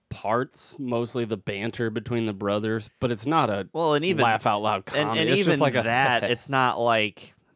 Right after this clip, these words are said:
Speaker 2: it's not funny.
Speaker 1: No, it's
Speaker 2: Eh.
Speaker 1: a chuckle movie. Like, they're, they're just kinda goofy characters, so it's
Speaker 2: And
Speaker 1: not
Speaker 2: it, it's, so I, I've never seen John C. Reilly in a dramatic role before.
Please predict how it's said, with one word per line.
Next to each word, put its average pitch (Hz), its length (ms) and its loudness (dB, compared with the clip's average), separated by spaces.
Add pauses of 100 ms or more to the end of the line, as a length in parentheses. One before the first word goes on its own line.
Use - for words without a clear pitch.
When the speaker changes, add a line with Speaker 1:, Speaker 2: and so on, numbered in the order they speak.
(340)
Speaker 2:
it's - 160 -10
not 151 240 2
funny. 90 720 -2 (220)
Speaker 1:
No, 139 380 2
it's 147 260 -2
Speaker 2:
Eh. 156 60 2
Speaker 1:
a - 60 -4 (200)
chuckle 151 500 0
movie. 107 420 -4 (240)
Like, 156 280 -2
they're, 151 360 2
they're 151 220 0
just 170 160 -2
kinda 143 360 0 (280)
goofy 127 460 0
characters, 95 640 -8
so - 100 -10
it's 127 140 -4
Speaker 2:
And 147 60 -2
Speaker 1:
not 123 180 -2
Speaker 2:
it, 143 180 -2
it's, 143 360 -6 (1160)
so 151 560 2
I, 139 180 2
I've 127 200 0
never 151 380 -2
seen 135 680 -8
John 113 280 -2
C. 117 160 -8
Reilly 104 480 -2
in 113 80 -6
a 113 60 -4
dramatic 101 460 -6
role 95 160 -6
before. 92 520 -8